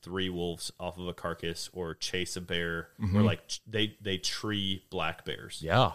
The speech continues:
Speaker 1: Like, and we're talking, like, Alaskan black bears, maybe
Speaker 2: Yeah.
Speaker 1: six hundred pounds.
Speaker 2: This fifty pound animal.
Speaker 1: Yeah.
Speaker 2: And can run, like, damn near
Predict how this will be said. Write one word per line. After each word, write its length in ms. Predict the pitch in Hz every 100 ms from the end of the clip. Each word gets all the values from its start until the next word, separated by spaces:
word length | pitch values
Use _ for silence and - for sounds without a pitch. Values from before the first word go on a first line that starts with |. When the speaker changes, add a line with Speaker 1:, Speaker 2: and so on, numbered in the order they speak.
| - 117
Speaker 1:
Like, 240 | 107 - _ 104
and 240 | 98 95
we're 140 | 117 127
talking, 320 | 123 107 95
like, 180 | 90 85
Alaskan 640 | 80 90 - - 57 - _ _ _ -
black 240 | 78 -
bears, 320 | 58 58 - -
maybe 120 | 92 143
Speaker 2:
Yeah. 120 | 95
Speaker 1:
six 260 | - 95 -
hundred 260 | 87 71
pounds. 340 | 101 67 53 226
Speaker 2:
This 160 | -
fifty 380 | - - 123 92
pound 260 | - 85 80
animal. 480 | 80 76 78 - -
Speaker 1:
Yeah. 200 | 90 71 - _ _ _ _ _ _ _ _ _ 101
Speaker 2:
And 120 | 92
can 160 | 107
run, 260 | 98 95 92
like, 260 | 85 76 - _ _ _ -
damn 200 | 90 87
near 220 | 82 76